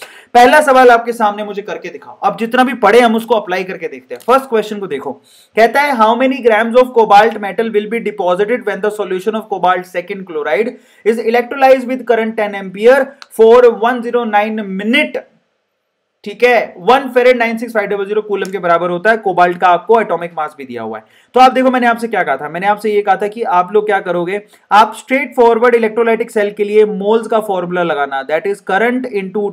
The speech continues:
time divide by nine six five double zero into N factor। अब आ जाओ, अब कहता है how many grams of cobalt, ग्राम पूछे इसका मतलब आपको मोल ही निकालना है क्योंकि मोल से आप ग्राम निकाल सकते हो, ठीक है।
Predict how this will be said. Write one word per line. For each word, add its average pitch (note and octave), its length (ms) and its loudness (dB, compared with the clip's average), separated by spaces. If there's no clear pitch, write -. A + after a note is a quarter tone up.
time G#3+ 360 -2
divide G3 520 4
by G#3+ 120 4
nine F#3+ 320 -6
six - 280 -12
five F3 260 -4
double F3+ 340 -6
zero G3+ 320 4
into G3 280 -2
N F3 160 -4
factor। C3 340 -10
अब F3+ 120 2
आ F3 80 6
जाओ, F3 240 -2
अब G3 100 -6
कहता A3+ 220 4
है A3 140 8
how A#3+ 140 6
many C4 240 0
grams A#3 360 4
of B3+ 120 0
cobalt, G#3+ 560 6
ग्राम A#3+ 360 4
पूछे C4+ 300 -2
इसका C4 220 -2
मतलब A#3+ 320 0
आपको A3+ 260 2
मोल A3+ 280 2
ही C#4 80 -4
निकालना G3 340 0
है F3+ 60 -8
क्योंकि G3+ 220 -6
मोल A3 260 -2
से A#3 100 0
आप A3 140 0
ग्राम F#3 220 2
निकाल D3+ 280 -6
सकते - 260 -16
हो, B2+ 40 -14
ठीक F3 180 -6
है। F#3 120 0